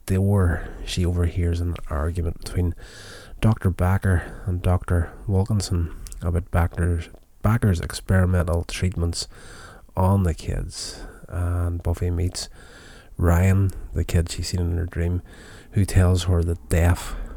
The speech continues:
comes at night. So, uh, you're expecting the Grim Reaper in this episode. Uh, the next morning, Buffy tells her friends about the, the overhead conversation.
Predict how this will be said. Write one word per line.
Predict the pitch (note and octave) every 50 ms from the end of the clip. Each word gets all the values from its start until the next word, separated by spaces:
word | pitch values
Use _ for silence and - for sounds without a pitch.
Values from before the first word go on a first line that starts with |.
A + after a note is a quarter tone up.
| - - - -
comes | - - - F2 E2+ E2+ E2+ F2
at | E2+ - -
night. | E2+ E2+ E2+ E2 - - - - - - - - - - - - - - - - - - - - - - - - - - -
So, | - - A#2 A2 G2+ F2 E2 - - - - -
uh, | F#2 F2+ F#2 F2+ F2
you're | F2 E2+ E2+ F2 F2
expecting | F2 - - - F2+ - - F2+
the | E2 F#2
Grim | - F#2 F#2 E2+
Reaper | E2+ F#2+ G2 - G2+ F2 E2 - - - - - - - - - - -
in | F#2 F2+ F2
this | F2+ E2 - -
episode. | F2 D#2+ C#2+ - - - - D#2+ D2+ - - - - - - - - - - - - -
Uh, | C3 A2+ A2 A2 G#2 G2 E2
the | - F2+ G#2+
next | B2+ C3+ B2+ - -
morning, | A2+ A2+ A#2+ A#2+ A#2+ - - -
Buffy | - F#2 - G2+ F2
tells | - - F#2 F2+ F#2 F#2+ F#2+ F#2+ - - - - - - - -
her | F#2 E2
friends | - - E2+ F2 F2+ F#2 F#2 F#2+
about | F2 E2+ E2 - - - - - - - - - - - - -
the, | A2 G2 F2+ F2+ F2+ F2 E2+ - - -
the | - F2+
overhead | F#2 F2+ E2+ E2+ E2+ F2 E2+ - -
conversation. | - - F#2+ F2 E2+ E2 F2 E2+ - - E2+ F2 E2+ - F2+ F#2 F2